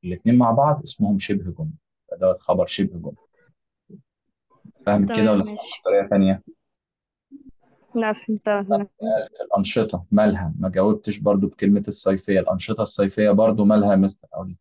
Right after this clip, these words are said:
Speaker 1: لك من أهم. ماشي، كلمة الأعمال هي جاية علشان تعرف كلمة أهم، كأني قلت بالظبط من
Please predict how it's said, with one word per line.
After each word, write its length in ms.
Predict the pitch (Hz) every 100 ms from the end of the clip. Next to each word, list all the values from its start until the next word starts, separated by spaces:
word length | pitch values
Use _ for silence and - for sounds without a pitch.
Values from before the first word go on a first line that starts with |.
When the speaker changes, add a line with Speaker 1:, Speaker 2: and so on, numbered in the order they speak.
| -
Speaker 1:
لك 200 | 95 -
من 320 | - 101 127 98
أهم. 240 | 87 - _ _ _ _ _ _ _ _ _ _ _ _ _ _ _ _ _ _ 95
ماشي، 180 | 98
كلمة 260 | - 120 123
الأعمال 680 | 117 - 107 110 160 220 214 - _ -
هي 240 | 113 113 107
جاية 240 | 123 151
علشان 400 | 120 107 110 104
تعرف 400 | 101 104 107 104
كلمة 280 | 104 98 95
أهم، 260 | - 82 80 _
كأني 380 | - - 131 127
قلت 260 | 139 147 127
بالظبط 560 | 110 110 147 - _ _ _ _ -
من 420 | 107 156 190